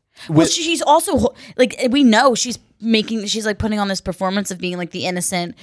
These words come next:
Speaker 1: you know, whatever.
Speaker 2: Yeah.
Speaker 1: Vic-, not vic-, yeah, victim, honestly. But she's probably internally like, "Fuck, like,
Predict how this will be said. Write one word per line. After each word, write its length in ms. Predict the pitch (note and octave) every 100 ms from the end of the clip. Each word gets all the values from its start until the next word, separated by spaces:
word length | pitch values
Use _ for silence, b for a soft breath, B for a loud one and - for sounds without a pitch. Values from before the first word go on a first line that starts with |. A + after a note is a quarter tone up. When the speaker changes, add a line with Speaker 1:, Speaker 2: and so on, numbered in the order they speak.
| b
Speaker 1:
you 100 | G#3
know, 260 | G#3+ F3+ F3+
whatever. 360 | D#3+ F#3 F#3 D3
Speaker 2:
Yeah. 160 | B2
Speaker 1:
Vic-, 260 | G#2 - -
not 260 | G#3+ G3+ F3+
vic-, 180 | G3+ G#3+
yeah, 80 | F3+
victim, 560 | F#3 A3+ - F3 F3
honestly. 580 | - F#3 F#3 - F3 F3+ B B
But 240 | A3 - _ _ _ _
she's 220 | - C4+
probably 320 | - E4 C4+
internally 460 | A#3 - A#3+ C4+ A#3
like, 200 | F#3 F3
"Fuck, 280 | G3 F#3+
like, 100 | F#3